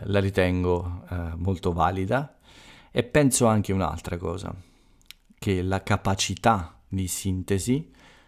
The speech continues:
cioè la capacità di riassumere dei concetti in poche parole e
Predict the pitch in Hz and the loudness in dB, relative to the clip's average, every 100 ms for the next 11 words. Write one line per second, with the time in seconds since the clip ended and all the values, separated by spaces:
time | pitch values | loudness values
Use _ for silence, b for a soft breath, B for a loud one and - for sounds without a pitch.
0 | b b _ - - 90 85 87 85 85 | b b _ -12 -10 -6 -4 -4 -6 -2
1 | 98 95 92 90 87 95 90 - 120 101 | 0 0 0 -2 -2 -2 -2 0 4 2
2 | 82 92 95 - _ _ 92 92 92 90 | 2 -6 -12 -18 _ _ -4 -4 -4 -2
3 | - 101 95 - 87 82 - 92 90 127 | 0 0 -2 -8 -8 -6 -4 -4 0 2
4 | 101 87 85 87 87 90 98 139 - _ | 2 -2 -4 -4 -4 -4 -4 -6 -8 _
5 | B B B B B B B _ 104 85 | B B B B B B B _ -4 -4